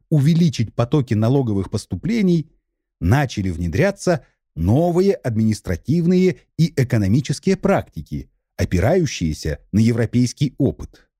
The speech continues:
Расширялся импорт европейских технологий, чему немало способствовали и сами европейские капиталисты,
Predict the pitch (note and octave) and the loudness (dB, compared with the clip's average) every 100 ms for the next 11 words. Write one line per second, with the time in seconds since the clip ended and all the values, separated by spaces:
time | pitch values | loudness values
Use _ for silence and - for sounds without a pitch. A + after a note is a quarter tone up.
0 | _ _ _ - F#2 A#2 - G#2 G2 C#3 | _ _ _ -4 0 0 -2 -2 0 0
1 | D#3+ - F3 - _ G2+ A2 G#2+ - - | -2 -2 -4 -6 _ 0 2 2 -4 -6
2 | _ E2 G#2 A2+ G2+ A2+ G#2+ - - G#2+ | _ -4 0 0 0 0 0 -4 -4 -4
3 | - C#3+ F3+ D3 D2+ C2+ - - _ _ | -2 -2 0 0 -2 -8 -16 -20 _ _
4 | _ - G#2+ A2+ G#2+ A2 B2 A2 - G2 | _ 0 2 4 2 2 0 0 -2 -2
5 | - F3+ - E2 C#2+ B1+ C2 - _ B2+ | -2 -2 -4 -4 -4 -6 -10 -14 _ -4
6 | - - F2+ F#2+ A#2+ B2 A2+ G2+ F2+ F#2 | -2 -4 -2 2 2 2 0 -2 -4 -4
7 | - G#2+ A#2 C3+ B2+ F#3+ E3+ - - C2+ | -2 -2 -2 -2 0 0 0 -4 -10 -14